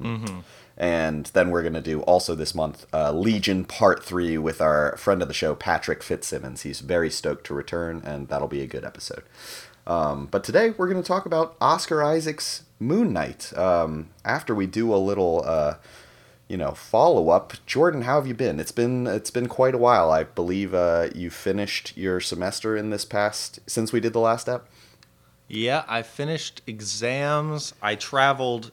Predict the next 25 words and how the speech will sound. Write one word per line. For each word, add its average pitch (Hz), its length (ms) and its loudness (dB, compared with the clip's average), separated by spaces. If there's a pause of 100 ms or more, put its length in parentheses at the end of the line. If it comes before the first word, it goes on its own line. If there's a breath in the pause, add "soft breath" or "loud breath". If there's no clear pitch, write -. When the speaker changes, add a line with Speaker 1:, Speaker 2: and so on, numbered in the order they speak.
(120)
Speaker 1:
to 107 440 -6
Savannah, 123 560 -2
Georgia 123 420 -4
for 107 220 -4
a 101 60 -8
vacation, 113 680 -6
immediately 123 560 -4
drove 110 360 -2
to 95 220 -10 (400 loud breath)
Lexington 120 760 0
to 113 120 -8
visit 104 240 -8
my 104 140 -8
sister, 127 600 -6 (320 loud breath)
and 120 140 -6
then 120 140 -6
spent 127 300 -6
a 117 60 0
week 127 360 -4
in 117 160 -6
Tennessee. 107 720 -6 (640 loud breath)
And 117 160 2
now, 117 200 6
Speaker 2:
Okay. 101 180 -2 (280)
Speaker 1:
o-, 151 160 -12